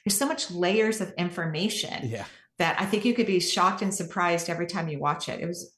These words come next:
Speaker 1: it's really good.
Speaker 2: My sister had, my little sister had the, uh, what was it, the Dream Mansion, the Barbie Dream Mansion. Uh,
Speaker 1: Yeah.
Speaker 2: she got it for Christmas one year, and I was totally jealous.
Speaker 1: <laughs>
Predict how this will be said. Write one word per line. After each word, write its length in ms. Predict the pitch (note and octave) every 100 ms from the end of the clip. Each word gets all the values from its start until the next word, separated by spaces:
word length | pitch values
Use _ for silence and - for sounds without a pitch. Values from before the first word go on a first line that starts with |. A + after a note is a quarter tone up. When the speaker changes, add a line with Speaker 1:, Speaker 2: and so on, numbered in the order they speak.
| _
Speaker 1:
it's 220 | G3 G3
really 360 | D#3+ E3 D#3 C3
good. 280 | A#2 E2+
Speaker 2:
My 140 | B2 D3
sister 440 | - C#3 - B2+
had, 220 | A#2+ A#2+
my 140 | C#3 C3
little 120 | D3+
sister 280 | - D3 C#3
had 180 | A#2+ G#2+
the, 360 | G#2+ G2+ G2+ G2 G2
uh, 300 | A2 G#2+ F2+ E2 G2 -
what 240 | G2+ G#2
was 120 | F#2+
it, 40 | F#2
the 80 |
Dream 340 | F2 G#2+ C3 D3+
Mansion, 400 | C#3+ D3 - D#3
the 80 | A#2+
Barbie 300 | A2 A2 A2
Dream 280 | G#2+ A#2
Mansion. 600 | B2 B2+ C3+ - C#3+ D3+ -
Uh, 260 | _ -
Speaker 1:
Yeah. 360 | G#3 F#3 D#3 C3
Speaker 2:
she 100 | B2+
got 180 | C#3 C3
it 60 | C#3
for 100 | B2
Christmas 320 | C#3+ B2 C#3
one 140 | C#3+
year, 120 | C#3+ C#3+
and 80 |
I 60 | B2
was 120 | A2
totally 280 | - A2 F#2
jealous. 420 | E2 E2 E2 - _ _ _ _
Speaker 1:
<laughs> 0 | _